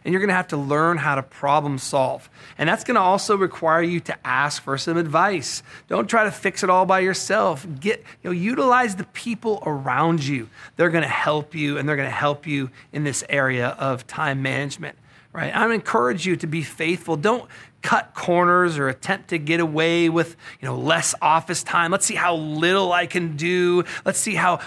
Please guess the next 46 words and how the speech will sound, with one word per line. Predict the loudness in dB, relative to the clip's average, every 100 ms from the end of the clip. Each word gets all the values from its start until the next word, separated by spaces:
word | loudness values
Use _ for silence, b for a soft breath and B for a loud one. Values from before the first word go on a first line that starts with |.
| B
much | -2 2 2 2
I | -2
can | 0 -2
get | 0 0
away | 2 2 2 4
with. | 4 4 4 2 0
You | -4
know, | -4
be | -4
careful, | -6 -4 0 0 0 2
though, | 2
at | 2
the | -2
same | -6 -6 -6
time, | -4 0 2 2 -2 -6 B B -6
not | 0 0 0 -4
to | -6
overwork | -2 -2 -2 -4 0 0 0 -8 -20 _
as | -12 -6
well. | -2 0 0 -2
Like, | -4
trying | 0 0
to | 0
prove | -6 -2 0 2 0
yourself. | -2 -4 -4 -4 -6 -8
Like, | -2
"Oh, |
I'm | 0 0
gonna |
be | -4 -6 -4
here | 0 0 -4 B B B B _ _ -6
ten | -2 2
hours | 4 4 4 4
longer | 4 4
than | 2
I | 0
need | 0 0 0
to |
be," | 2 4 4
or | 2 0
whatever. | 0 0 -2
No, | -6 -6
just | -6 -6 -6 -4
do | -2 -2
what | 0 0 0
is | -4 -4 -6